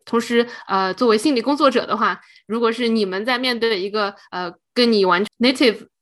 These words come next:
呃，language 不是一样的，然后，呃，文化背景也完全不同的人，你们会觉得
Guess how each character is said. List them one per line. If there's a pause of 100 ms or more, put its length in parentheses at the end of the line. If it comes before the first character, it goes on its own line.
呃，
language
不
是
一
样
的，
然
后， (300)
呃，
文
化
背
景
也
完
全
不
同
的
人，
你
们
会
觉
得